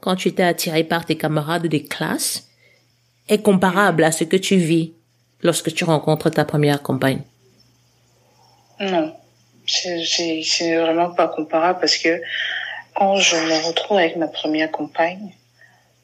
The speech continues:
Speaker 2: c'est vraiment plus sérieux. Même si ces pulsions et ces envies, je peux déjà les réaliser, et si c'est plus sérieux et c'est plus difficile parce que, euh, j'ai affaire à quelqu'un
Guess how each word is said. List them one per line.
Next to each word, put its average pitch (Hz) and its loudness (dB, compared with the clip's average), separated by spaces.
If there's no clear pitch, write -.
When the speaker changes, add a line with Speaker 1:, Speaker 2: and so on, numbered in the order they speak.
Speaker 2:
c'est - 0
vraiment 170 -2
plus 180 -4
sérieux. 165 -2
Même 190 -2
si - 0
ces 180 -6
pulsions 175 -2
et 139 -4
ces 156 -2
envies, 151 -2
je 160 -2
peux 165 -6
déjà 160 -4
les 165 -4
réaliser, 156 -6
et - -2
si - 2
c'est - 2
plus 233 -4
sérieux 202 2
et 180 -2
c'est 180 2
plus 202 -8
difficile 180 0
parce 160 -2
que, - -4
euh, 156 2
j'ai 185 2
affaire 190 0
à 160 2
quelqu'un 185 -4